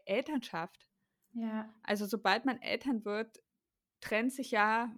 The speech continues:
Speaker 1: das ist kein Geheimnis, die, ich sag, die Spreu vom Weizen ist fies gesagt, weil, ähm, es gibt einfach,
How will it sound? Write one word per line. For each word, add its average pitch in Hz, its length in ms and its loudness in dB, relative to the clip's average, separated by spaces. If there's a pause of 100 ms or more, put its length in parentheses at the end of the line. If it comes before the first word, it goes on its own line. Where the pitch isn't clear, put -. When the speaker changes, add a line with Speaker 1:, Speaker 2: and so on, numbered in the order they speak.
(120)
Speaker 1:
das - 200 -14
ist - 160 -14
kein 208 240 0
Geheimnis, 233 500 -2
die, 214 280 -4 (120)
ich - 140 -14
sag, - 120 -16 (180)
die 202 180 -8
Spreu 233 280 2
vom 247 180 -2
Weizen 247 300 2
ist - 120 -10
fies 247 280 -4
gesagt, 190 460 2
weil, 190 140 0 (440)
ähm, 202 300 -2 (500)
es - 100 -10
gibt 233 180 -2
einfach, 226 380 0